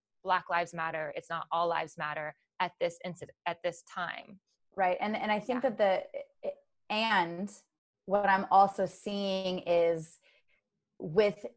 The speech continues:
Speaker 2: a lot of my white friends are honestly terrified to say anything at all because
Speaker 1: Mm-hmm.
Speaker 2: they're afraid of being shamed. They're afraid,
Speaker 1: Mm-hmm.
Speaker 2: they feel like they're walking on eggshells. But I want everyone to think about this.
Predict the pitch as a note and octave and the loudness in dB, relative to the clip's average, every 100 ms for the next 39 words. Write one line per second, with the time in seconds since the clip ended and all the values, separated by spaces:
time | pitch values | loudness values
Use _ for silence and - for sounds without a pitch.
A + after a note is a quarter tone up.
0 | - - G#3 F#3+ G3+ G3+ A3+ A3 G3+ E3 | -10 -2 2 6 8 6 6 4 4 6
1 | F3+ F#3 F#3 - F3+ E3+ G#3 B3 - F3+ | 4 4 -2 0 2 2 0 -4 2 4
2 | F3+ F3 F#3 F#3+ F#3 F3 - E3 E3+ G3 | 6 4 4 0 -6 -6 0 0 4 4
3 | G3 G#3+ G3+ - E3+ - F3+ F3+ E3+ D#3+ | 6 4 -2 -2 -2 -2 -4 -4 -4 0
4 | D#3 D#3+ D3+ - F3 - E3 - E3+ E3+ | 6 6 6 0 -4 -4 -6 -6 -8 -6
5 | F3+ E3+ - E3+ D#3+ E3 A#3 A#3 - _ | -6 -6 -6 -6 -4 -4 -4 -6 -16 _
6 | - F3+ F#3 F#3+ F#3+ G3 G3 - - G#3+ | 2 4 4 0 4 4 4 -2 -2 0
7 | G#3+ G3 F#3+ F#3 E3+ E3+ E3 - D3+ - | 4 6 4 4 -2 -2 -2 0 0 -2
8 | - E3+ F3 F3 G#3+ B3+ G#3+ A3 G3+ E3+ | -6 0 2 4 2 2 0 0 -2 -4
9 | F#3+ F3+ E3 - - D#3+ - - | -6 -4 -4 -4 -8 -12 -18 -20